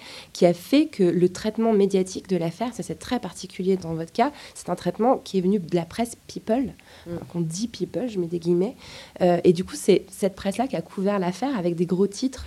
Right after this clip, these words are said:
Speaker 1: Flavie Flamand violée, enfin, faut quand même les encaisser, ces gros titres-là.
Speaker 2: Ouais, mais alors
Speaker 1: C'est
Speaker 2: ça
Speaker 1: pas les précautions qu'on va lire, euh, quand c'est Mediapart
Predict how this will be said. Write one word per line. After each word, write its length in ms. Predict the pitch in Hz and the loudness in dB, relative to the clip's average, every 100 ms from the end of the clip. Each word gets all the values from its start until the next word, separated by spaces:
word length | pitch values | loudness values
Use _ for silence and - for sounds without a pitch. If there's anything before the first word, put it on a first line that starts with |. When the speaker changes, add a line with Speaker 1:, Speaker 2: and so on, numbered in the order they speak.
| - | -12
Speaker 1:
Flavie 400 | - 202 208 214 | 0 0 2 -4
Flamand 460 | - 208 202 208 | 0 2 4 4
violée, 500 | 196 185 202 226 226 226 | 4 4 8 8 8 4
enfin, 180 | 175 | 2
faut 120 | 156 160 | -12 -8
quand 140 | 175 | 0
même 160 | 226 233 | 4 4
les 260 | 160 151 | 4 0
encaisser, 540 | 196 190 208 208 - 403 | -2 4 2 2 0 0
ces 180 | - | 2
gros 180 | 196 185 | 2 2
titres-là. 720 | 185 185 - - 170 170 165 | 0 -6 -10 -4 2 4 8
Speaker 2:
Ouais, 160 | 202 208 | 12 12
mais 80 | 190 | 12
alors 180 | 175 | 10
Speaker 1:
C'est 60 | 175 | 8
Speaker 2:
ça 180 | 175 247 | 8 10
Speaker 1:
pas 80 | 175 | 10
les 60 | |
précautions 440 | 196 202 196 202 226 | 8 4 2 2 2
qu'on 120 | 233 | 0
va 140 | 180 170 | 4 6
lire, 200 | 190 220 | 6 6
euh, 280 | 180 170 165 | 4 4 4
quand 120 | 170 | 0
c'est 160 | 175 - | -4 0
Mediapart 400 | 180 175 175 196 | 2 2 0 -2